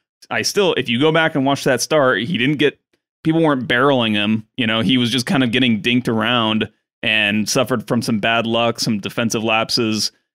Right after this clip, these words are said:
and things just did not break his way in that game. And if you look at Game Two, he pitched a freaking masterpiece when the Braves needed it in a huge situation. So, um, and that was such a huge moment for him to kind of capstone this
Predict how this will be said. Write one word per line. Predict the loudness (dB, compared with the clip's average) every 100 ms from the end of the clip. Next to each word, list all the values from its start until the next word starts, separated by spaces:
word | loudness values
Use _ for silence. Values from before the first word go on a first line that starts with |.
| _ _ -8
and | -6 -2
things | 0 0
just | 0
did | 0
not | 0 0
break | -2 -2
his | -2
way | -2 0
in | 0
that | 0
game. | -2 0 0
And | -2
if | -2
you | -2
look | -2
at | 0
Game | -2 0
Two, | 2
he | 2
pitched | 2 -2 -2
a |
freaking | -4 -2 0
masterpiece | 0 0 0 -2 0 0 0
when | 0
the | 0
Braves | 0 0 2
needed | 2 2 2
it | 0 0
in | 0
a | 0
huge | -2 -8 -2 0 0 0
situation. | 0 0 0 0 0 -2 -4 -2
So, | 2 2 2 -2 _ _ -6
um, | -2 0 2 0
and | 0 2
that | 2
was | 0 0
such | -2 0
a |
huge | -2 -2 0
moment | 2 2 2 0
for | -2
him | 0 2
to | 0
kind | 0 -2
of | -2 -6 -10
capstone | -6 -4 -4 -4 -4 -2 -4
this | -4 -6